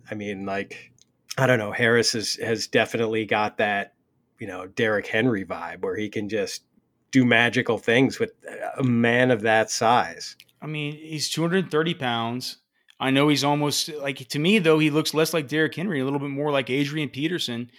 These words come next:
Speaker 2: who can catch the ball out of the backfield like Matt Forte. And then you just look, I mean, on, on, on that offense last year, that wasn't necessarily built to say, like, "We have to, we have to get the football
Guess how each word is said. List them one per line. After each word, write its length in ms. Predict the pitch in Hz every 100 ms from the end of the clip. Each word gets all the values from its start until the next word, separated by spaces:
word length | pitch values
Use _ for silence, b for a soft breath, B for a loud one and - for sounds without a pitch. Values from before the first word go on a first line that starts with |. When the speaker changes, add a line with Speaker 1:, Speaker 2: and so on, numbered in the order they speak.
| b b
Speaker 2:
who 80 | 156
can 100 | 139
catch 220 | 127 151
the 80 | -
ball 220 | 123 139
out 80 | 143
of 60 | 127
the 60 |
backfield 460 | 117 117 117 131 135
like 160 | 120 110
Matt 240 | 123 131
Forte. 640 | - 135 131 - 76 - _ _ _ _ _ _ -
And 120 | 165
then 140 | 175
you 140 | 160 175
just 100 | -
look, 160 | 202
I 80 | 170
mean, 220 | 165 185 185
on, 140 | 208 196
on, 360 | 190 180 190 196
on 120 | 180
that 200 | 196 160 160
offense 500 | 180 202 175 135 143
last 320 | 131 123 -
year, 320 | 123 107 95 _ _ _ _ _
that 200 | 294 311
wasn't 460 | 294 349 311 247 190
necessarily 720 | 190 220 185 220 214 185 151 113 _
built 320 | 147 143 185
to 100 | -
say, 200 | 143 160
like, 200 | 147 135 120
"We 200 | 156 185
have 200 | 165 156
to, 200 | 151 135 - 165
we 180 | 165 180
have 380 | 117 - 165 -
to 80 | 147
get 160 | 147
the 80 | 123
football 640 | - 151 147 139 131 131